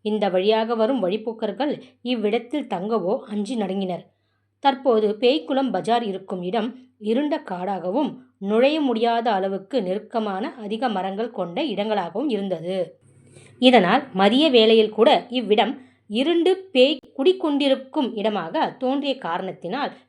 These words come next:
பேய்குளம் என பெயர் பெற்றது. இந்த பகுதியில் பஞ்ச தலங்களில் ஒரு தலமான கட்டாரி மங்கலம் நடராஜர் கோவில் உள்ளது.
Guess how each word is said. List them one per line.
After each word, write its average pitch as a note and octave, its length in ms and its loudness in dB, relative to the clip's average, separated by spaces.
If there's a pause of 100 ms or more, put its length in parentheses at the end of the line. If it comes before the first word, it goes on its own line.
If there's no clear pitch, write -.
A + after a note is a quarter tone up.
பேய்குளம் A3+ 540 0
என F#3 200 -6
பெயர் G#3+ 240 0
பெற்றது. E3+ 480 -8 (340)
இந்த B3+ 260 -2
பகுதியில் A#3+ 600 -2
பஞ்ச G#3 280 -4
தலங்களில் A3 600 -2
ஒரு G3+ 340 -2
தலமான F#3+ 720 -6 (280)
கட்டாரி D4 760 0
மங்கலம் G#3+ 460 -4
நடராஜர் G#3+ 480 -4
கோவில் G#3 320 -4
உள்ளது. A#3 500 -4